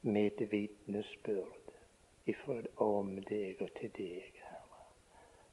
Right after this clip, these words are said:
Du gir nåde til å være lydige og bære fram det offeret som du har lagt på hjertene. Det ber vi om i Jesu navn.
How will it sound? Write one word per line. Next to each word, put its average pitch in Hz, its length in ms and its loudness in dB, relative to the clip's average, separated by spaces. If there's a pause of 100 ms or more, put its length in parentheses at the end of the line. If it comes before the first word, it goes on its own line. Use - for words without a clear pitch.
Du 131 80 4
gir 107 400 2
nåde 104 540 4 (760)
til 117 140 8
å 110 80 4
være 104 360 6 (680)
lydige 107 800 -2 (1300)
og 117 120 4
bære 110 380 8 (100)
fram 117 480 2
det 110 240 2
offeret 107 800 0
som 110 160 -4
du 104 220 -6
har 110 180 -4 (320)
lagt 107 380 -2 (100)
på 113 160 -2
hjertene. - 720 -6 (640)
Det 123 160 4
ber 104 380 4
vi 101 160 -6
om 104 260 -10 (1400)
i 160 140 2
Jesu 101 580 -2
navn. - 240 -12